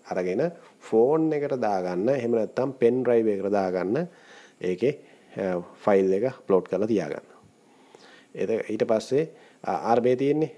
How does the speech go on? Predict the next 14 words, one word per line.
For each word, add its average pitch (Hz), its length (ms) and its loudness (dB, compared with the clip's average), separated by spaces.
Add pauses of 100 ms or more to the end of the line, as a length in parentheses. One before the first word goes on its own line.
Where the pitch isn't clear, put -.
මේකේ 113 260 2
කියනවා 113 380 0
මේ 113 260 0
අර 104 200 -2 (280)
ඇඩ්මිෂන්, 110 520 -2
අ, 95 280 -4 (260)
අ, 87 340 -8
අපි, 101 240 -4
අපි 95 340 -4
පේ 110 280 0
කරපු, 123 440 0
අ, 98 380 -4
ස්ලිප් 113 340 -2
එකේ, 113 360 0